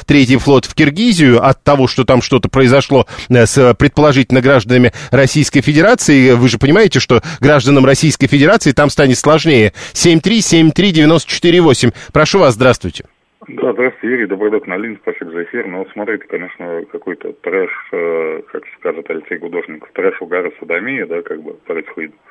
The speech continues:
Speaker 2: э, по той причине, что, э, ну, вот взять,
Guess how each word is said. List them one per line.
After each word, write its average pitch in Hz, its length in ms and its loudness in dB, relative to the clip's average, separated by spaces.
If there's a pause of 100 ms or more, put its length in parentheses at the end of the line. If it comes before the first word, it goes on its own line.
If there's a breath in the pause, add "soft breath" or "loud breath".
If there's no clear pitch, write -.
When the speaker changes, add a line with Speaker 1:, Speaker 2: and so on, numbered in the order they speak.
(320 loud breath)
Speaker 2:
э, 82 560 -4
по 90 80 -8
той 90 140 -10
причине, 95 400 -12 (100)
что, 82 460 -6 (500 loud breath)
э, 82 580 -4 (360 loud breath)
ну, - 80 -8
вот 90 160 -8
взять, 95 480 -4